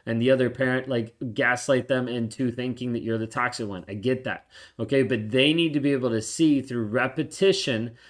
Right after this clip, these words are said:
that you care and that you love for them. Now, this is hard because a lot of parents want to get very needy with this.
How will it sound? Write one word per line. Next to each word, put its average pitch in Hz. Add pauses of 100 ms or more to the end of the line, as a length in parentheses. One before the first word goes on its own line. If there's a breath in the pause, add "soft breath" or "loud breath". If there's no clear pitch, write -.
(120 soft breath)
that 123
you 113
care 151
and 151
that 120
you 123
love 135
for 131
them. 107
Now, 120
this 117
is 113
hard 143
because 113
a 117
lot 127
of 139
parents 139
want 123
to 135
get 117
very 113
needy 131
with 113
this. -